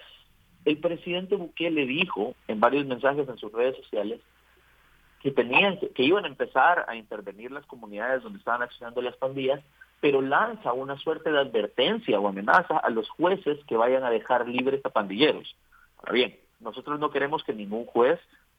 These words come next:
vaya a dejar libre por presiones o por cualquier tipo de trato a una persona que le debe a la justicia. Lo que sí es preocupante es que se empieza a generar, que se empieza a generar presión a los jueces de declarar culpables a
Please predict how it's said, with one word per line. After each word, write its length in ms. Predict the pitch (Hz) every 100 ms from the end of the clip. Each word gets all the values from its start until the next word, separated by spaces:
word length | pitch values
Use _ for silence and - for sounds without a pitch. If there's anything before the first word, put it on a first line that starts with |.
| -
vaya 200 | 113 117
a 20 |
dejar 260 | 120 117 107
libre 280 | 127 139
por 200 | - 110
presiones 640 | - 98 - 104 131 143 135
o 60 |
por 200 | 98 98
cualquier 360 | 104 95 107 107
tipo 220 | 135 131
de 100 | 127
trato 380 | 120 127 - -
a 60 | 110
una 240 | 107 127
persona 340 | 117 107 120 139
que 140 | 127
le 120 | 104
debe 240 | 101 120 113
a 60 |
la 80 | 98
justicia. 540 | - - 196 190 - - _ _ _ _ _ _
Lo 200 | 131 208
que 80 | 135 -
sí 60 | 208
es 100 | 220
preocupante 680 | 247 240 202 151 143 202 - _
es 120 | 147 151
que 100 | 185
se 80 |
empieza 300 | 160 156 160
a 20 | 185
generar, 640 | 165 123 120 139 156 170 - -
que 80 |
se 100 | 127
empieza 240 | 117 123 156
a 40 |
generar 380 | 156 131 127 135
presión 460 | 151 - - 143 151
a 60 |
los 160 | 147 143
jueces 420 | 165 147 139 170 _ _ _ _
de 140 | 135
declarar 420 | 131 127 120 117 -
culpables 480 | 147 139 135 160
a 80 | 139